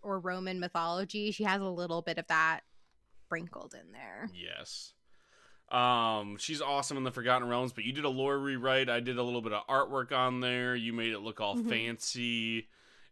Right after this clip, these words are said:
Speaker 2: It's gonna be a good time. You can put her in your game. I'm also gonna draw a picture of a mirror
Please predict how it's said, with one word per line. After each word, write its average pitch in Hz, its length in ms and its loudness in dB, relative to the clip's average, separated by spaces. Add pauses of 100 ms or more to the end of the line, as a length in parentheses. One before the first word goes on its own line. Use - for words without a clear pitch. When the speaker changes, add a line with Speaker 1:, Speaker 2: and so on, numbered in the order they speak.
Speaker 2:
It's 98 140 -14
gonna 110 160 -4
be 107 160 -2
a 104 60 -2
good 104 240 -4
time. 110 380 -2
You 98 60 -8
can 95 100 -14
put 110 180 -6
her 101 120 -4
in 98 120 -6
your 107 220 -4
game. 104 400 -4
I'm 104 140 -8
also 117 220 -4
gonna 110 180 -2
draw 101 320 0
a 95 40 -6
picture 110 340 -8
of 85 120 -8
a 85 60 -14
mirror 120 680 -2